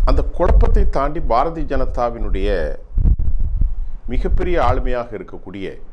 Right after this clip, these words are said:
கேசவ விநாயகம் ஆர் எஸ் எஸ் அமைப்பினுடைய மிகப்பெரிய பொறுப்பில் மட்டுமில்லாம, அவர் வந்து ஒரு அமைப்பு செயலாளர், கட்சியினுடைய அமைப்பு செயலாளர். ரொம்பவே பவர்ஃபுல்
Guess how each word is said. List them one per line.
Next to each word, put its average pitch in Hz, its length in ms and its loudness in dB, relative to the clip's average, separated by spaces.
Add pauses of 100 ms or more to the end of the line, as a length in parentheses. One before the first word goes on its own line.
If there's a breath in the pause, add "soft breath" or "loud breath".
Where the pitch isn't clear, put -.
(220)
கேசவ 180 420 0
விநாயகம் 139 460 0 (200)
ஆர் 165 220 2
எஸ் - 120 0
எஸ் 196 180 -6 (120)
அமைப்பினுடைய 135 840 -6 (1120)
மிகப்பெரிய - 560 4
பொறுப்பில் - 560 2 (520)
மட்டுமில்லாம, 104 760 -2 (1500)
அவர் 220 300 0
வந்து 180 280 0
ஒரு 170 200 -2
அமைப்பு 233 500 0
செயலாளர், - 560 -4 (360)
கட்சியினுடைய - 680 0
அமைப்பு 175 440 -4
செயலாளர். - 540 -4 (1200)
ரொம்பவே 139 440 -2 (120)
பவர்ஃபுல் 147 600 -10